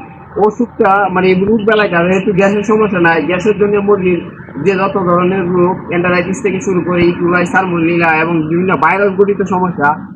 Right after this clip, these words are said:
সব সমস্যায় গ্যাসে, আপনাদের গ্যাসে থেকেই এগুলা বেশিরভাগ উৎপন্ন হয়ে যায়।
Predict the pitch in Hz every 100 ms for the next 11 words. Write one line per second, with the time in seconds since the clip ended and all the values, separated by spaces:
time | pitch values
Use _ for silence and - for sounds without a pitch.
0 | - - 208 214 226 226 214 190 160 180
1 | 180 165 151 160 160 151 160 185 220 214
2 | 214 - - - - - 202 220 208 208
3 | 196 185 190 190 202 170 170 202 208 202
4 | 185 180 175 156 156